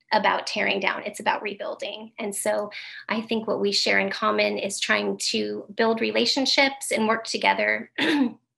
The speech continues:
a way where we try to, uh, forge a path forward that we, that we don't fully understand or know exactly how to do, but we're committed to trying to build that, that new thing together. So we really thank you for taking the time to hear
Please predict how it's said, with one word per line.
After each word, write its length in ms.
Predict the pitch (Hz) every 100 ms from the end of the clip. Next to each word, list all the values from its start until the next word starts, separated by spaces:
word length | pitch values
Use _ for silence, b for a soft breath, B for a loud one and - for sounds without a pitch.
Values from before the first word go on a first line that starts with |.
| _ -
a 140 | 240
way 160 | 226 226
where 140 | 214
we 100 | 202
try 240 | 202 214 214
to, 140 | 196 - -
uh, 200 | 214 208 202 _ B B B B B _
forge 200 | - 247
a 40 | 247
path 280 | - 240 -
forward 320 | 240 226 220
that 140 | -
we, 240 | 208 208 -
that 180 | 202 220
we 120 | 214
don't 340 | 214 214 214 - _ _ -
fully 260 | 233 202
understand 420 | 196 202 - 196
or 60 | 196
know 280 | 202 202 202 B B B
exactly 420 | 208 190 190 196
how 100 | 208
to 120 | 196
do, 200 | 202 202
but 140 | 196
we're 120 | 196 196
committed 420 | - 208 190 190
to 80 | -
trying 340 | - 190 196
to 140 | -
build 400 | 196 - - - -
that, 300 | 202 - - -
that 260 | 208 208 -
new 180 | 208 196
thing 300 | - - -
together. 380 | - 123 - -
So 380 | - - 214 -
we 220 | - 233
really 300 | 240 226 220
thank 240 | 214 202
you 80 | 214
for 120 | 202
taking 420 | 208 220 202 208 202
the 100 | 202
time 320 | - - 226
to 100 | 226
hear 320 | 214 - -